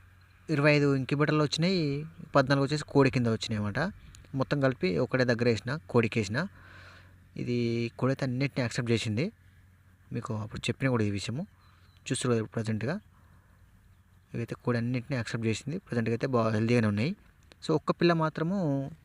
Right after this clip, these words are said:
ఆ, చనిపోయిందనమాట. అంటే అది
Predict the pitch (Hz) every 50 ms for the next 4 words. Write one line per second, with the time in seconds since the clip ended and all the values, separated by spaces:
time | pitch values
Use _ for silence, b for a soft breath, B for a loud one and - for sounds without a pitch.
0 | - - - - 117 120 113 110 110 107 104 107 - - - 151 143 127 151 143
1 | 127 113 107 107 110 127 151 180 B B B B B B B B B B B B
2 | - _ _ _ - - - - - - - - - - - - - - - -
3 | - - - - - - - - - - 135 - 151 147 143 139 135 127 123 120
4 | 113 117 -